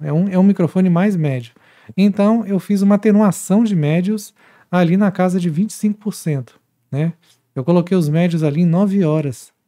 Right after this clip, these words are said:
né? E eu fiz a mesma coisa com o rad. Eu vou passar pro rad agora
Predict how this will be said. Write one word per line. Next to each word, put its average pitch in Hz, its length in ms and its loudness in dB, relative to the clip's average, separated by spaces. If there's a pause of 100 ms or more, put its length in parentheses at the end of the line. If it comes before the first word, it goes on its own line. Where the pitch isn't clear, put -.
né? 151 180 -6 (1400)
E 220 120 0
eu 277 100 4
fiz 254 220 0
a 247 60 2
mesma 233 340 0
coisa 214 240 0
com 254 160 0
o - 20 4
rad. 175 480 2 (540)
Eu 151 100 -2
vou 165 120 0
passar 190 360 0
pro 190 140 -2
rad 175 320 0
agora 151 520 -2